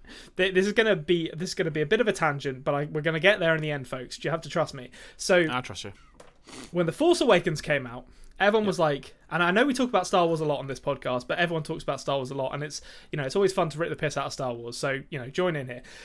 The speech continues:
Speaker 1: The Force Awakens came out, everyone was like, "J J Abrams, he's great, he's re-, he's revitalized Star Wars."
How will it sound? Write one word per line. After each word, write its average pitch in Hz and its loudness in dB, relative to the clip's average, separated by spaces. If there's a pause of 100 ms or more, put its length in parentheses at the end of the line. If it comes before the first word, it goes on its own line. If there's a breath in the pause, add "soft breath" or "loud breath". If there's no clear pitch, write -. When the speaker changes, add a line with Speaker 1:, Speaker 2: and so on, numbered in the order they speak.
(160 loud breath)
Speaker 1:
The - -20
Force 254 4
Awakens 214 2
came 156 2
out, 147 -2
everyone 175 2
was 160 -2
like, 156 0
"J 320 2
J 254 4
Abrams, 160 -2
he's 254 -2
great, 214 2
he's 185 -2
re-, 190 6
he's 196 -2
revitalized 180 2
Star 240 2
Wars." 123 -6